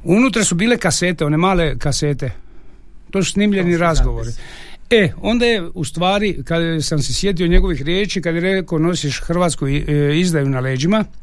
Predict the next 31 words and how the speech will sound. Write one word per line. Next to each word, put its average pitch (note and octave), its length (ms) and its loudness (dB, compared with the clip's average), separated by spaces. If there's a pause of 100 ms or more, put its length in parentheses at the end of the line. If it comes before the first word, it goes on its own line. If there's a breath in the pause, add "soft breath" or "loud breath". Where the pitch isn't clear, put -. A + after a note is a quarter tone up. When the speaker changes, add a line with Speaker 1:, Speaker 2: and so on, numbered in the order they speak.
(480 loud breath)
Speaker 1:
onda G3 240 2
sam F#3 140 2
se C3+ 120 -2
sjetio, G#3+ 280 0
tu A#3 400 0
ima F#3+ 320 2
svega, E3+ 460 -2
to F3+ 200 -2
je G#3+ 160 2
ko G#3+ 160 -2
zna G#3+ 180 2
šta G#3 160 -2
snimljeno. D3 480 -2 (280 loud breath)
I E3+ 240 2
u D#3+ 160 0
tome, A#3 580 2 (400)
mahinalno, D3+ 1000 0
ne D3 280 2
razmišljajući, F3 640 0
pošto F3 300 -4
smo D#3 140 0
se D3+ 120 -2
mi F#3+ 160 2
vratili F#3 640 2
do D3+ 140 0
ulaska F3 560 0
u D3+ 480 0
Vinogradsku, D3 680 -2 (1000 loud breath)
onaj D3+ 200 0
Bobovski E3+ 380 -2
kanal, E3 360 2